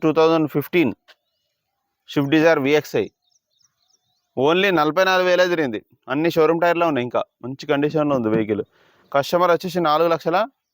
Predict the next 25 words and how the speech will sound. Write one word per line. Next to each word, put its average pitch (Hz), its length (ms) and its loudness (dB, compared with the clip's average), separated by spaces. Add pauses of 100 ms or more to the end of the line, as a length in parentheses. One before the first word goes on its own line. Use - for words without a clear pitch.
(460)
నలభై 151 300 2
వేలు 147 160 2
ఎక్స్‌పెక్ట్ 117 300 -8
చేస్తున్నారు. 104 380 -10 (720)
టూ 139 160 2
థౌజండ్ 160 380 2
లెవెన్ 143 340 0
బీట్, 131 220 -2 (420)
ఒక 113 180 -4
లక్ష 147 160 -4 (140)
యాభై 127 340 2
వేలు, 117 260 0
డెబ్బై 117 220 0
నాలుగు 135 220 0
వేలు 135 140 0
తిరిగింది, 147 240 0
అన్ని 143 220 2
గ్లాసులు 143 360 0
షోరూమ్స్ 151 380 -2
వచ్చినవి 143 300 -2
ఉన్నాయి, 110 180 -4 (200)
ఒరిజినల్ 131 380 0
ఉంది 127 180 -2
వెహికల్. 107 260 -2 (920)
ఐ - 20 4